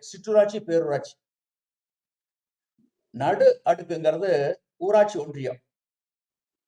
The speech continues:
அடுத்தது மாவட்ட அமைப்பு, ஜில்லா பரிஷத்துன்னு சொல்லுவாங்க.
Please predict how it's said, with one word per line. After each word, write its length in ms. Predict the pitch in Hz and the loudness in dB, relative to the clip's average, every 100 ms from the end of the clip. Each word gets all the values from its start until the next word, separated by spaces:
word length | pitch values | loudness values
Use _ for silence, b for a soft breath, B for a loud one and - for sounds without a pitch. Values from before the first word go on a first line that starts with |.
| _ _ _ _ _ | _ _ _ _ _
அடுத்தது 440 | - 214 214 214 160 139 220 - _ _ _ _ _ _ | -10 -8 -4 -2 0 0 -4 -6 _ _ _ _ _ _
மாவட்ட 460 | 139 170 214 - 208 | -8 -2 0 2 2
அமைப்பு, 320 | 185 175 139 - _ _ _ _ _ _ _ 143 | 2 -2 -4 -12 _ _ _ _ _ _ _ -10
ஜில்லா 260 | 170 190 190 | -2 0 2
பரிஷத்துன்னு 560 | 180 160 165 196 190 | 0 -4 -8 -12 -10
சொல்லுவாங்க. 340 | 139 131 123 | -8 -4 -4